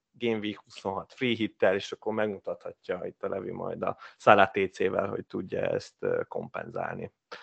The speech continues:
Úgyhogy, ö, nekem már aktív a free hit, szóval ezen már nem lehet változtatni. Úgyhogy itt, itt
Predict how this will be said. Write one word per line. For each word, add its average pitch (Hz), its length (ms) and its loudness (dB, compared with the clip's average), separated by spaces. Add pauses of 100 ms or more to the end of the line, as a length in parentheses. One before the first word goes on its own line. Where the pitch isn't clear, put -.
(240)
Úgyhogy, 131 440 10
ö, 151 140 12
nekem 160 260 12
már 160 160 12
aktív 117 340 10
a 95 60 4
free 90 200 -4
hit, 90 220 -4
szóval 101 280 8
ezen 101 240 6
már 104 160 6
nem 110 160 6
lehet 98 260 2
változtatni. - 800 -10 (160)
Úgyhogy - 440 -8
itt, 104 180 -6
itt 113 240 0